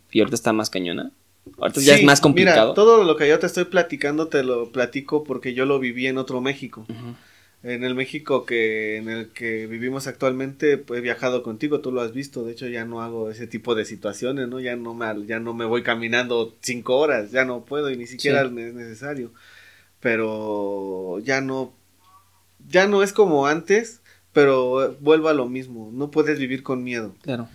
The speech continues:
Speaker 2: Si vives con miedo, la neta es que no vas a hacer nunca nada. Así como te puedes salir y te puedes topar a la mafia en una carretera, te puedes tropezar en tu casa y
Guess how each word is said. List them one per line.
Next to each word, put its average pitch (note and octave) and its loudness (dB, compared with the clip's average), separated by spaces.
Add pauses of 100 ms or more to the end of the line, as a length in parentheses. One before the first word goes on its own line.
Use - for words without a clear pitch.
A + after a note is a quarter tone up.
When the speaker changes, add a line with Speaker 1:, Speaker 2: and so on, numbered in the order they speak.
(260)
Speaker 2:
Si C#3 -4
vives D#3+ 0
con B2+ -4
miedo, D3 -2
la C3 0
neta C3 -6
es B2+ -12
que A2 -10 (540)
no C3 -4
vas C3 -4
a C#3 -6
hacer B2+ -6
nunca C3 -4
nada. A#2 -10 (800)
Así C3 -2
como D3 2
te C3 -6
puedes C#3+ 0
salir C3+ 0
y C#3 -2
te C3+ -6
puedes C#3 -8
topar C3 -2
a C3 2
la A2 -2
mafia A#2 -2
en A2 -12
una B2+ -6
carretera, C#3+ -2
te D#3 0
puedes C#3+ -6
tropezar C3 -6
en B2+ -10
tu B2+ -12
casa C#3 -6
y B2 -6